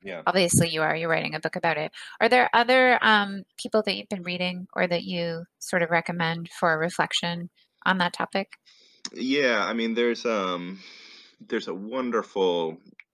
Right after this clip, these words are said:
Speaker 1: text, um, that kinda kicked me off on this, this, um, line of reflection. It's a preface by Joseph Conrad, um, that is from his novel, which I cannot say,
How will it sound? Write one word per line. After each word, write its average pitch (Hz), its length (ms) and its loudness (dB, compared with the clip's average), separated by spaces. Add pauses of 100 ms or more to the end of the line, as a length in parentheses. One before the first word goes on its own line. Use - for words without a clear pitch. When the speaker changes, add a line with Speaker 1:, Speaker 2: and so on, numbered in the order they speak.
(140)
Speaker 1:
text, - 680 -8
um, 82 200 -6
that 87 160 0
kinda 131 200 0
kicked - 320 -8
me 92 80 -2
off 90 260 -2
on 82 140 -4
this, - 320 -8
this, - 580 -10 (240)
um, - 440 -14 (880)
line 98 160 0
of 82 100 -4
reflection. 82 760 -4 (380)
It's 98 220 -2
a 87 40 -2
preface - 600 -2
by 98 220 0
Joseph 98 520 -4
Conrad, 76 840 -4 (400)
um, 67 640 -6 (420)
that 101 360 0
is 90 600 0
from - 460 -4
his 113 180 -4
novel, 98 480 4
which 90 160 2
I 80 80 0
cannot 117 540 0
say, 80 500 -2